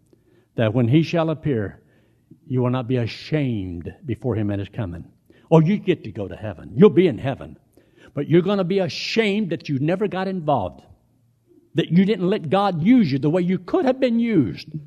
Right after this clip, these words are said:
to the fullest, to do all that you can.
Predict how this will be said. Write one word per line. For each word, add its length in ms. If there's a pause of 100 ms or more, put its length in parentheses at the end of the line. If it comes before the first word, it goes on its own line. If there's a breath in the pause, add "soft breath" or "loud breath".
(160)
to 100
the 100
fullest, 640 (540)
to 80
do 180
all 160
that 180
you 80
can. 520